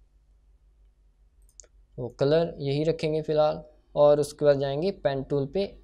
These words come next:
अपने कीबोर्ड से पी हिट करेंगे तो हम पेन टूल पे आ जाएंगे और इसको यहाँ पे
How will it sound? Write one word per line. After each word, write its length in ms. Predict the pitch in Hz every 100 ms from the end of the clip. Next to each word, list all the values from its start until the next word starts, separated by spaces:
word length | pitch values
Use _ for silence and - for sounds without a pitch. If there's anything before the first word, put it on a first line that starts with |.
| -
अपने 220 | 131 143
कीबोर्ड 360 | 143 139 135 135
से 140 | 147 143
पी 180 | - 175
हिट 180 | 180 170
करेंगे 440 | 170 165 165 160 160 -
तो 80 | 139
हम 240 | 147 143 143 -
पेन 200 | 131 123
टूल 180 | 135
पे 180 | 123 170
आ 120 | 151 127
जाएंगे 420 | 127 131 170 - _ _ _
और 280 | 147 147 151
इसको 340 | 143 143 - 156
यहाँ 300 | 139 135 165
पे 200 | 190